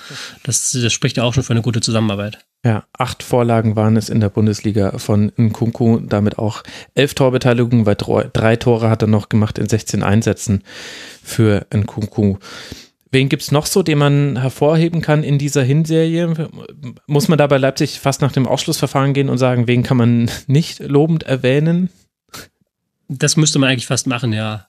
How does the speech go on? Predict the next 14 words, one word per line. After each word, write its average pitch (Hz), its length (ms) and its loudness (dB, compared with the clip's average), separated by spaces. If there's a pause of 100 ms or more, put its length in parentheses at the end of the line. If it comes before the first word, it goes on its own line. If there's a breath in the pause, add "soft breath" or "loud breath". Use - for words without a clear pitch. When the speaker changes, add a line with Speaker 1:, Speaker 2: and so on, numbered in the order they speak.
Speaker 1:
Ähm, 120 680 -6
vielleicht 131 320 0
muss 147 140 2
man 139 140 2
so - 80 -2
erwartungshaltungsmäßig 143 1200 0
rangehen 147 340 2
und 135 160 -2
sagen, 131 380 0
ich 135 180 -6
hätte 127 520 -2
zum 131 120 -2
Beispiel 123 320 -4
nicht 143 640 0